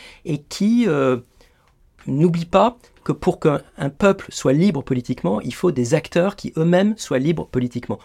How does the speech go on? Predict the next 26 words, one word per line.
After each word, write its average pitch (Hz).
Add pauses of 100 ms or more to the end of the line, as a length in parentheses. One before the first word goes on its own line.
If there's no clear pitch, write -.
On 143
n'est 170
jamais 185
obligé, 131 (240)
euh, 117
de 113
céder, 143 (260)
euh, 107 (180)
à, 151
euh, 107 (360)
des, 107
euh, 104
des 104
pratiques - (580)
que 127
j'ai 120
envie 123
de -
qualifier 127
d'égocratiques. 139
Voilà, 107
une 107
espèce 117
d'égocratie. 147
On, -
on, -